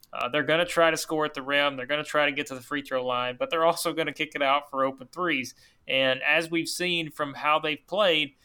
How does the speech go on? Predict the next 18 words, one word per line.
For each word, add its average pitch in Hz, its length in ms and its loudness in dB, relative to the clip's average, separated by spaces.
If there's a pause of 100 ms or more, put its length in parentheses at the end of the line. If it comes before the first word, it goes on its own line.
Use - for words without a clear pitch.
(220)
uh, 135 240 0
at 147 160 0
Buffalo, 147 720 2
are 147 320 -2
they 160 160 4
gonna 185 160 0
be 175 220 2
in 175 60 -2
the 165 80 -2
top 160 360 0
five 156 240 4
in 147 80 -12
the 143 60 -8
country 156 760 -6
when 147 140 -8
it 139 100 -14
comes 147 280 -4
to, 143 180 -8